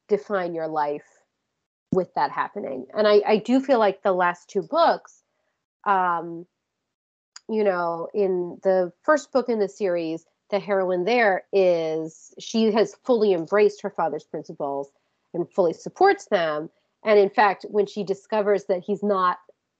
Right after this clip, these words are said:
as pure, uh, uh, a principle as she thinks, that's what upsets her the most. And in this book,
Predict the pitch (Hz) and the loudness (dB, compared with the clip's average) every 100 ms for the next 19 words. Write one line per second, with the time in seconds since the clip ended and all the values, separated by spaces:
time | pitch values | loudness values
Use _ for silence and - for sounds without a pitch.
0 | - 208 208 196 196 - _ _ _ - | 0 4 6 4 0 -10 _ _ _ -20
1 | - 196 190 220 247 220 190 180 170 - | -18 -6 2 4 6 4 2 0 -4 -8
2 | - 190 - - - - 208 - - 202 | -6 -6 -6 -12 -16 -2 0 0 -2 -2
3 | 180 175 - 240 196 202 196 170 165 - | -2 -6 -8 -6 -4 -4 -4 -4 -6 -8
4 | 196 - 330 220 - - 208 208 - - | -8 -4 -2 -2 -4 0 2 2 -2 -2
5 | 170 147 _ _ _ _ - - 151 185 | -2 -2 _ _ _ _ -10 -8 -2 -2
6 | 156 190 160 151 139 - _ - _ _ | -2 -6 -6 -6 -8 -10 _ -20 _ _
7 | _ _ _ _ _ 190 185 247 302 - | _ _ _ _ _ 0 2 2 0 0
8 | 214 185 165 _ | 2 2 0 _